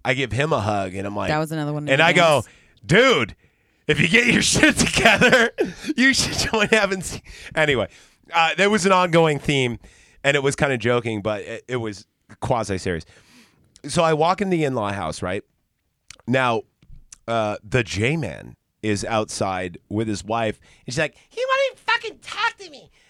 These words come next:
Speaker 1: Yeah, yeah. And my dad's outside, so I go in, and then Janine, who's Josh's mom, is there, the one who convinced me to come over. And I know Janine for a long time. I know Josh for, I give Josh a big hug, and I, uh, I give him a kiss on the forehead,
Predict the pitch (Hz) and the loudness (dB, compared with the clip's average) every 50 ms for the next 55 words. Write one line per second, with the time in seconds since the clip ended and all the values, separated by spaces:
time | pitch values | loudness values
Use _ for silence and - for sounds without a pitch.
0 | _ _ _ - 453 466 466 453 440 - 349 381 403 370 - - _ _ _ _ | _ _ _ -2 0 0 0 0 -4 -8 -12 -10 -10 -10 -12 -14 _ _ _ _
1 | - 143 147 151 143 131 101 151 170 196 208 170 170 135 131 - 131 120 104 - | -6 -2 0 0 0 2 2 4 4 4 2 2 0 0 0 0 -2 -2 0 0
2 | 143 170 214 208 220 196 160 156 143 139 143 - 127 127 147 147 135 107 101 113 | 0 2 2 2 2 2 2 0 0 -2 -4 -4 0 0 2 2 0 -2 -4 -2
3 | 139 165 180 170 143 120 113 - _ - 135 135 - - 143 143 147 156 143 170 | 0 0 0 0 0 -2 -4 -8 _ 0 0 0 2 2 2 2 2 2 2 0
4 | 165 139 143 123 110 104 98 101 110 107 - 117 107 95 110 107 101 95 95 - | -2 0 -2 -2 -2 -2 -4 -6 -10 -10 -8 -8 -6 -4 -4 -4 -4 -4 -4 -4
5 | - 113 113 127 127 123 123 131 123 110 - - 117 110 107 104 - - 107 92 | -4 -2 -2 0 0 0 0 0 0 0 -2 -2 -2 -2 -2 -4 -4 -8 -8 -8
6 | 92 - 98 85 73 71 71 71 73 - _ _ _ _ _ _ _ _ - _ | -6 -6 -6 -6 -6 -6 -8 -10 -12 -14 _ _ _ _ _ _ _ _ -10 _
7 | 135 143 151 170 190 185 156 123 139 143 147 147 143 135 - 135 123 117 110 113 | 0 0 2 2 2 0 0 0 -2 0 0 0 -2 -2 -2 -4 -2 -2 -4 -6
8 | 107 113 107 104 107 113 113 110 - 113 104 98 - - 78 - - - _ _ | -6 -8 -8 -8 -6 -4 -4 -4 -4 -4 -6 -6 -8 -12 -14 -14 -18 -20 _ _
9 | - 98 107 139 156 151 175 165 160 156 - 143 135 143 135 117 113 107 101 101 | -14 -6 -4 -4 -2 0 2 2 2 0 -2 -6 -6 -6 -6 -4 -6 -6 -6 -6
10 | 98 - - _ _ _ _ _ _ _ _ _ _ _ _ _ _ _ _ _ | -10 -14 -20 _ _ _ _ _ _ _ _ _ _ _ _ _ _ _ _ _
11 | _ _ _ _ _ - 104 104 101 98 98 95 92 95 95 95 92 90 92 90 | _ _ _ _ _ -8 -6 -4 -4 -4 -6 -6 -6 -6 -6 -6 -6 -6 -6 -6
12 | 90 87 87 85 - - 104 101 117 110 104 - - 151 143 - 151 139 139 135 | -6 -6 -6 -6 -8 -8 -6 -6 -6 -6 -6 -4 -4 -4 -2 -2 -2 -2 -2 -4
13 | 120 - - 135 131 117 101 104 95 92 92 90 | -4 -2 -2 0 0 0 -2 -4 -6 -6 -8 -10